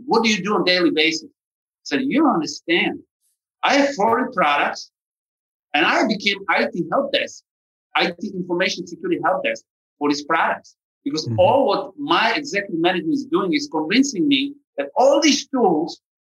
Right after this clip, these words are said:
Speaker 1: gonna save me."
Speaker 2: Mm-hmm.
Speaker 1: Right? And it's, you know, in a specialized unit in the military, we don't believe the gun's gonna save you. We believe that using that gun, being the ability to use a sniper gun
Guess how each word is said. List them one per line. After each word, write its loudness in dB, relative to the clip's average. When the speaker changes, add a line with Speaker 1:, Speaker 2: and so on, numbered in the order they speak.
Speaker 1:
gonna 2
save 0
me." -8
Speaker 2:
Mm-hmm. -2
Speaker 1:
Right? -4
And 0
it's, 0
you 4
know, 2
in 0
a 2
specialized 0
unit 0
in 2
the -2
military, -2
we -2
don't 2
believe 2
the -4
gun's 2
gonna -4
save -4
you. -16
We 6
believe 4
that 2
using 0
that 0
gun, 0
being 2
the 2
ability -2
to -14
use -8
a -2
sniper -2
gun -2